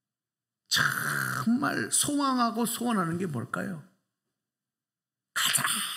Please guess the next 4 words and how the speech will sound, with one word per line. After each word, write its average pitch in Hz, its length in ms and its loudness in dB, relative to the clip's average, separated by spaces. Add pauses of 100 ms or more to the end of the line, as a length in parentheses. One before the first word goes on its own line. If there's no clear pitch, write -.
(380)
목마르게 330 640 0
기다리는 240 500 2
날이 226 220 2
언제일까요? 175 760 -2